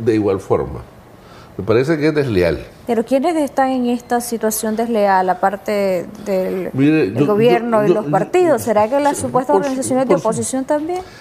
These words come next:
Speaker 1: Es que, que no-, que nos demuestren lo contrario.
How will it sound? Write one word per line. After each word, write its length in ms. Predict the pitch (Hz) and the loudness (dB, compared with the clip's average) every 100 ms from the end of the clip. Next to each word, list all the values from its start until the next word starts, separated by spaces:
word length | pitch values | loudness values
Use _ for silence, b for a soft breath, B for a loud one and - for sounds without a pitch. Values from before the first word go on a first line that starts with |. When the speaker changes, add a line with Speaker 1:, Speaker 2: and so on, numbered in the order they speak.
| B - | B -2
Speaker 1:
Es 220 | 151 156 | 0 0
que, 240 | 202 175 | 0 0
que 200 | 120 180 | 0 0
no-, 160 | 160 151 | 0 0
que 120 | 160 | 2
nos 120 | 151 | 4
demuestren 380 | 139 120 139 165 | 4 2 0 0
lo 80 | 170 | 0
contrario. 560 | 156 147 190 214 123 | 0 0 0 0 0